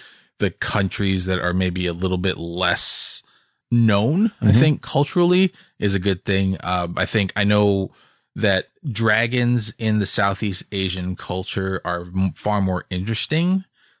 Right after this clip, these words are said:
Speaker 1: Like, they play more roles in, like, the sort of folk tales.
Speaker 2: Sure.
Speaker 1: So I think that's a good, like, outlet for having a dragon in a show. Awkwafina is great. I can't, she's good at comedy.
Speaker 2: She's been crushing
Speaker 1: So,
Speaker 2: it.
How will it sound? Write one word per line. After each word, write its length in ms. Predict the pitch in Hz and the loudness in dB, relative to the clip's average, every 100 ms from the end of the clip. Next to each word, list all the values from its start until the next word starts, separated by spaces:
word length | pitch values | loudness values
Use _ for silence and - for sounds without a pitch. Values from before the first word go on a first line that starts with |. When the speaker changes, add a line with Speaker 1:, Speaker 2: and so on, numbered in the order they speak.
| - | -4
Speaker 1:
Like, 120 | 104 | -2
they 180 | 95 95 | 0 -2
play 360 | - - 101 | -4 -2 2
more 440 | 101 98 95 95 90 | 2 2 2 0 0
roles 680 | 90 98 107 127 147 - - | -2 0 2 0 -2 -6 -6
in, 480 | 101 95 95 95 92 | -2 2 2 2 0
like, 220 | 92 90 - | -4 -8 -4
the 180 | 90 | -4
sort 200 | 82 87 | -4 -6
of 60 | 73 | -8
folk 340 | - 104 98 | -4 -4 -4
tales. 420 | - 147 151 190 - | -4 -2 0 -4 0
Speaker 2:
Sure. 260 | 92 80 - _ - | 2 2 0 _ -6
Speaker 1:
So 420 | - 98 95 95 | 0 2 2 2
I 80 | 90 | 0
think 180 | 107 95 | 0 0
that's 160 | 90 | 0
a 40 | 87 | -2
good, 440 | 92 92 87 - _ - | -2 -2 -2 -8 _ -8
like, 280 | 92 80 - | -8 -8 -2
outlet 360 | 98 95 98 - | -2 -2 -6 -8
for 320 | - 92 87 87 | -4 -4 -4 -8
having 300 | - 101 87 | -2 -2 -2
a 60 | 87 | -6
dragon 560 | 90 87 87 98 101 - | -4 -2 -2 -4 -4 -6
in 120 | 107 101 | -4 -2
a 40 | |
show. 380 | - 107 113 117 _ _ _ _ 95 | -2 -4 -4 -6 _ _ _ _ -4
Awkwafina 440 | 95 104 - 92 | -2 -4 -4 -6
is 100 | 87 | -6
great. 320 | 90 95 95 - _ - | -4 -6 -6 -12 _ -6
I 80 | |
can't, 320 | - 92 85 - | -4 -4 -6 -8
she's 300 | - 85 85 | -8 -6 -8
good 220 | - 95 90 | -4 -4 -4
at 240 | 87 - | -8 -10
comedy. 600 | - 101 104 104 104 104 - | -8 -4 -2 -2 -2 -4 -2
Speaker 2:
She's 180 | 92 | 2
been 160 | 90 107 | 6 4
crushing 340 | - 113 - | 4 0 2
Speaker 1:
So, 180 | 90 | 2
Speaker 2:
it. 60 | 92 | 2